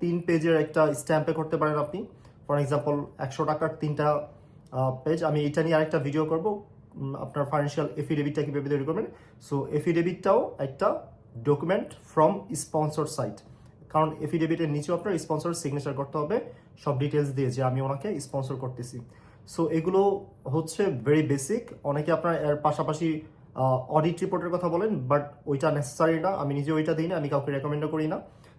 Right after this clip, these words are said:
যদি ওরা সাপ্লিমেন্ট হিসেবে পরবর্তীতে চায়, সেক্ষেত্রে সেটা আপনি দিতে পারেন, but initially এটা দেওয়ার কোনোই দরকার নাই।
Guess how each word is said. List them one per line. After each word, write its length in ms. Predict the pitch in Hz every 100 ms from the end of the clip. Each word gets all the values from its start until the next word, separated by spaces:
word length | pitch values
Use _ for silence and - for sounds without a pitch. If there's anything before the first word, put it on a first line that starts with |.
| -
যদি 320 | 120 151 160 190
ওরা 240 | 151 151
সাপ্লিমেন্ট 500 | - 147 160 156 156
হিসেবে 240 | 156 165
পরবর্তীতে 680 | 165 143 143 151 156 165 180 170 -
চায়, 300 | 147 190 320
সেক্ষেত্রে 380 | - 160 165 180
সেটা 200 | 165 147
আপনি 340 | 143 151 143 - - - - 131
দিতে 160 | 113
পারেন, 280 | 123 113 117 117
but 420 | 160 - - 147
initially 320 | 151 175 196
এটা 220 | 160 135
দেওয়ার 220 | 135 147
কোনোই 280 | 147 156 156
দরকার 260 | 160 160 175
নাই। 180 | 196